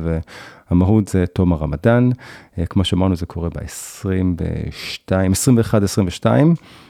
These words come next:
אז, אה, אז, אה, שבת וראשון בהרמן פלאץ, הכניסה חינם, וזה מתחיל משתים עשרה בצהריים, אה, הלאה, עד, אה, סוף היום, פה רשום עד שש, ובראשון עד שמונה, או לא, סליחה, להפך,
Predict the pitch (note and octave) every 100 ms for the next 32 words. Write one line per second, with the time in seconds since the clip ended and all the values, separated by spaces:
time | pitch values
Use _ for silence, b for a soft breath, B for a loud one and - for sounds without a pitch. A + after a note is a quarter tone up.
0 | B - F2+ E2 F2 F2 E2 E2+ G2+ F2
1 | E2+ E2 E2 - E2+ F#2 F2+ E2+ - B2+
2 | B2+ A2 F2+ F#2 G#2+ A2+ A2 - A2+ A2+
3 | - - B B B - - F2+ - E2
4 | - A2 A#2 B2 A2+ F2 E2+ E2+ - G2+
5 | F2+ F2 - F2+ E2+ F2 D#2+ - E2+ F2+
6 | G2 G2+ G2+ F2+ F2+ D#2 D#2 D#2 D#2 -
7 | _ _ - F2 D2 C#2 - _ _ -
8 | D#2+ D2+ D#2 D#2 - - G#2+ A#2+ G2 F2
9 | D#2+ - E2 D#2 - C3 A2+ E2 E2 E2
10 | - D2+ - - A#2+ A#2 F2+ F2+ F#2 F2+
11 | G#2 G2+ F#2 F#2 -